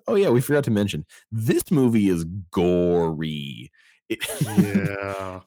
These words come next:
Speaker 1: And this is the scene that bugs me the most, I think, because, like, the gore in the rest of the movie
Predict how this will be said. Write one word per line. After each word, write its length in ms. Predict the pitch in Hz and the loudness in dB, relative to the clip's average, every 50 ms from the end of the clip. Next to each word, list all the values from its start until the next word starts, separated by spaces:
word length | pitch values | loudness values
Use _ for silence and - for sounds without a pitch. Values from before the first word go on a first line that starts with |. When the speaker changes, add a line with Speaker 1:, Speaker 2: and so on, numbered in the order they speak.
| _ _ | _ _
Speaker 1:
And 240 | 110 107 107 110 104 - - | -2 0 0 -2 -4 -6 0
this 180 | 131 147 160 - - | 0 0 0 0 -2
is 140 | 170 139 131 | -4 -2 0
the 100 | 131 120 | -2 -2
scene 280 | - - 123 123 117 | -2 -2 0 0 0
that 100 | 101 78 87 | 0 -2 0
bugs 260 | 95 95 92 87 85 | 0 0 0 0 0
me 100 | 90 90 | -2 -2
the 80 | 82 82 | -2 0
most, 280 | 82 85 87 82 - | 0 -2 -2 -2 -2
I 80 | 82 82 | -4 -4
think, 240 | - 90 87 82 85 | -4 -4 -6 -4 -6
because, 340 | 85 82 - 90 82 76 85 | -6 -6 -4 -6 -6 -4 -4
like, 160 | 87 85 76 | -6 -6 -6
the 200 | 80 76 80 87 | -8 -8 -8 -8
gore 680 | 82 - - 101 110 120 123 127 120 113 98 85 - - | -6 -2 -2 0 0 2 2 2 0 0 -2 -2 -6 -6
in 120 | 127 110 92 | -6 -4 -2
the 80 | 87 85 | -2 -2
rest 340 | 85 95 92 87 - - | -2 -2 -4 -4 -4 -8
of 120 | 98 82 80 | -8 -6 -4
the 80 | 82 | -4
movie 640 | 85 85 85 82 80 76 78 80 78 76 76 73 - | -4 -2 -2 -2 -2 -4 -4 -4 -4 -4 -6 -8 -10